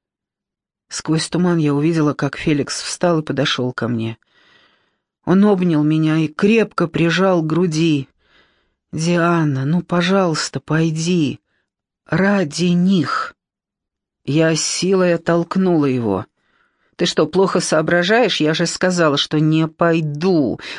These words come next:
Убирайся!» — завопила я, заметив, что он намеревается снова шагнуть ко мне. Я побежала в спальню. Руки дрожали,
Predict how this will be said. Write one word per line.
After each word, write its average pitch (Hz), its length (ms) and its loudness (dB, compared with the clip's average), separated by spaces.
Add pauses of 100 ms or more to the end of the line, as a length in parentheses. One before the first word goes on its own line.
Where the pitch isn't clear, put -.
Убирайся!» — 170 1120 0 (460)
завопила 139 500 -2
я, 139 240 2
заметив, 151 500 -2
что - 200 -2
он 147 100 0
намеревается 147 680 0
снова 175 360 -2
шагнуть 143 540 -2
ко 143 160 -2
мне. 127 380 -2 (1300)
Я 196 160 0
побежала 170 580 -2
в 156 80 -8
спальню. 120 600 -2
Руки 175 260 -2
дрожали, 156 720 0